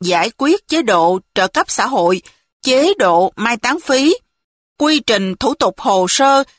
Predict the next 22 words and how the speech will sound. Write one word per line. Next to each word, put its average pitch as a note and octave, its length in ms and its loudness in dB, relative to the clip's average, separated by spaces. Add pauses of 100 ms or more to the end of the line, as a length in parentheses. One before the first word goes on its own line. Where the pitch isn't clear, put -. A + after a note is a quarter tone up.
(180)
tiếp F#4 220 0
nhận F#3+ 360 -2 (300)
và G#3+ 220 -2
điều G3+ 200 2
kiện G3 400 -2
dừng G#3 260 0
nuôi B3+ 180 0
dưỡng, G3 340 0 (300)
chăm C4+ 180 -2
sóc F#4 220 0
người A3 140 0
khuyết F4+ 260 -2
tật G3 180 -2 (100)
trong A#3+ 200 -2
cơ B3 200 0
sở F#3 240 0
chăm A#3+ 220 -4
sóc E4 220 -2
người F#3+ 260 0
khuyết D4+ 380 -4
tật. F#3 180 -2 (1080)
D. G#3+ 100 -2